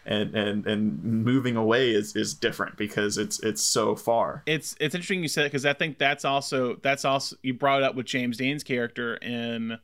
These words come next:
Speaker 2: uh, Giant, where he's wanting to get out of Texas. Like, "I wanna get out of Texas," and he ends up just staying there.
Speaker 1: Yeah, if you, if you say, like, "I wanna get out of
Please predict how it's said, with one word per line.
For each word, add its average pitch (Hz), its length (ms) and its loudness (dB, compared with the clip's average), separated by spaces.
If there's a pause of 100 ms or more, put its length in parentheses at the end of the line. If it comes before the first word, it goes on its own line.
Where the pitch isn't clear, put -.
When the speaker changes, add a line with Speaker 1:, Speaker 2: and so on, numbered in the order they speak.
(500)
Speaker 2:
uh, 113 380 -4
Giant, 127 480 -2
where 123 100 -10
he's 123 180 -4
wanting 127 280 -2
to 120 40 -2
get 123 120 0
out 110 140 0
of - 60 -8
Texas. - 520 -6
Like, 120 100 -4
"I 120 60 0
wanna 135 220 0
get 127 100 2
out 117 80 2
of - 60 -8
Texas," 123 360 -4
and 139 140 -2
he 135 100 2
ends 131 140 -2
up 117 80 -4
just 123 160 -6
staying 127 400 0
there. 85 320 -6 (180)
Speaker 1:
Yeah, 185 180 6
if 139 120 0
you, 202 160 0
if 170 140 0
you 202 100 2
say, 214 180 4
like, 180 160 6
"I 147 140 6
wanna 160 200 2
get 139 200 4
out 139 260 6
of 120 240 2